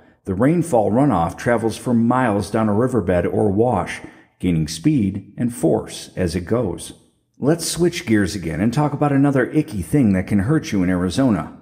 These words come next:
Scolopendra heros, commonly known as the giant desert centipede or giant Sonoran centipede,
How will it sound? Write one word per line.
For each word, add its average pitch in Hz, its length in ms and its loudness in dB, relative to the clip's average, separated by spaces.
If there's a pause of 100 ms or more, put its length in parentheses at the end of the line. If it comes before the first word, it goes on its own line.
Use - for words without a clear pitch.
(140)
Scolopendra 147 880 0
heros, 78 540 -4
commonly 165 460 2
known 80 340 -2
as 117 240 -4
the 131 160 0
giant 135 480 0
desert 110 360 -2
centipede 104 540 0
or 143 260 0
giant 120 460 0
Sonoran 120 540 2
centipede, 92 580 -2